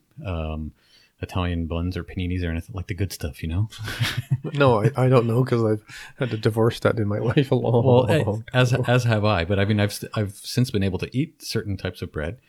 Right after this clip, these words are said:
Speaker 1: and not have the same sort of itchy, itchy, scratchy reaction. Um, but, uh, yeah, I could, uh, I could totally see how, um,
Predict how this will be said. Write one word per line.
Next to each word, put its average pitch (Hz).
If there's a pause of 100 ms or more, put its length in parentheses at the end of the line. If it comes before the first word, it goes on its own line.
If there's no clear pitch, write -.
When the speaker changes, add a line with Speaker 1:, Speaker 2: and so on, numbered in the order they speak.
(260)
Speaker 1:
and 98
not 90
have 90
the 87
same 90
sort 87
of 80 (420)
itchy, -
itchy, 101
scratchy 82
reaction. 92 (260)
Um, 80 (500)
but, 85 (220)
uh, 78 (920)
yeah, 110
I 87
could, 98
uh, 95
I 90
could 90
totally 107
see 95
how, 85 (160)
um, 80